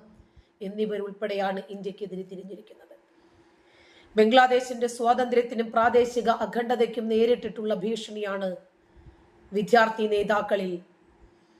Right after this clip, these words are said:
ഒരാൾ സന്ദേശം അവതരിപ്പിച്ചത്. ഭീഷണിയായിട്ടാണ്. ഡിസംബർ പതിനാറാം തീയതി ആചരിക്കുന്ന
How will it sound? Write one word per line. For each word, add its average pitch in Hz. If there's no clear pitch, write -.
ഒരാൾ 208
സന്ദേശം 214
അവതരിപ്പിച്ചത്. -
ഭീഷണിയായിട്ടാണ്. 196
ഡിസംബർ 269
പതിനാറാം 277
തീയതി 262
ആചരിക്കുന്ന 240